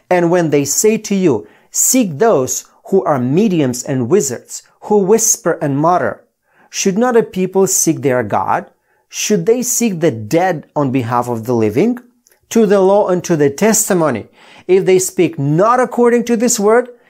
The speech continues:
it is because there is no light in them." Are the teaching of spiritualism in harmony with the law of God?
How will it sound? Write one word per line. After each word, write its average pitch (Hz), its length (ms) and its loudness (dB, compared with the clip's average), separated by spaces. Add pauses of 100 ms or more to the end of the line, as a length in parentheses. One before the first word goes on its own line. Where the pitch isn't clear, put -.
(140)
it 180 140 2
is 170 140 0
because 170 440 -2 (100)
there 156 140 2
is 123 180 0
no 135 320 2
light 131 560 0
in 131 140 -6
them." 113 280 -2 (600)
Are 185 120 2
the 202 100 2
teaching 247 440 -2
of 233 120 0
spiritualism 135 720 0
in 131 160 -6
harmony 139 460 -2
with 143 180 0
the 127 60 -2
law 107 220 0
of 127 120 -8
God? 240 220 -2